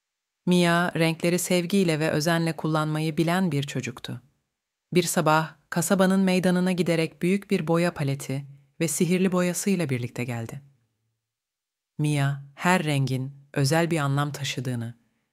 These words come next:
ve bir araya geldiğinde harika bir uyum yarattığını söyledi. Kırmızı cesaretin simgesiydi. Mavi sakinliği temsil ediyordu. Yeşil umudu getiriyordu. Sarı neşeyle dolu anları simgeliyordu.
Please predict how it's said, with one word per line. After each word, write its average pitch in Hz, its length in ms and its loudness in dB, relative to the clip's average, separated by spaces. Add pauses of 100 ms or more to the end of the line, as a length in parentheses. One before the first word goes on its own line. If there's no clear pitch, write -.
ve 139 100 2
bir 165 120 4
araya 143 320 0
geldiğinde 131 600 -2 (260)
harika 151 420 0
bir 165 60 -2
uyum 165 300 0
yarattığını 131 480 -4
söyledi. 113 480 -8 (1500)
Kırmızı 165 560 0
cesaretin 147 600 -2
simgesiydi. 120 760 -4 (300)
Mavi 156 380 0
sakinliği 139 580 -2
temsil 123 360 -6
ediyordu. 117 480 -8 (420)
Yeşil 147 420 0 (120)
umudu 160 400 0
getiriyordu. 120 680 -6 (280)
Sarı 143 460 -2 (340)
neşeyle 143 520 -2
dolu 123 180 -6
anları 120 460 -8
simgeliyordu. 117 680 -10